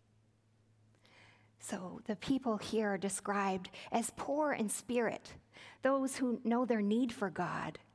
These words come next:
They're mourning, maybe mourning over their sin or mourning over their situations in this world. They are meek,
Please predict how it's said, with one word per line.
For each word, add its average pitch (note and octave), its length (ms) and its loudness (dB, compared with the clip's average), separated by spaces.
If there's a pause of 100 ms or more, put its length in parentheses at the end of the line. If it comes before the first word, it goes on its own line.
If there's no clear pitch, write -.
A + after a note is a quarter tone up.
(360)
They're C4 200 2
mourning, C4 920 4 (600)
maybe D#4 260 4
mourning A3+ 380 4
over A3+ 180 0
their A3 160 2
sin C#4 460 0
or G#3 80 0
mourning A#3 360 2
over G#3 200 -2
their F3+ 300 0 (420)
situations A3 840 -2
in F#3 120 -2
this F3 200 -4
world. G3+ 440 -6 (380)
They B3+ 180 4
are A#3+ 240 4
meek, C4+ 560 2